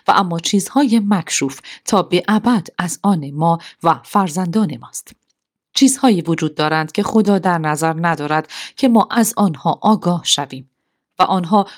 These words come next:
اموری هستند که دانستنشان به خیر و صلاح ما نمی باشد.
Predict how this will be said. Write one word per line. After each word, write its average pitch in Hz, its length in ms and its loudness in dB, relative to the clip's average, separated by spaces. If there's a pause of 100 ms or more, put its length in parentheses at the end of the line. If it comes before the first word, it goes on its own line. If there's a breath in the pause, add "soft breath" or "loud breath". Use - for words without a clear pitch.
(160)
اموری 233 360 2
هستند 165 520 -4
که 185 120 -2
دانستنشان 214 920 2 (240 loud breath)
به 185 160 2
خیر 214 340 0
و 175 40 -4
صلاح 165 460 -2
ما 143 300 -2
نمی 190 320 2
باشد. - 480 -8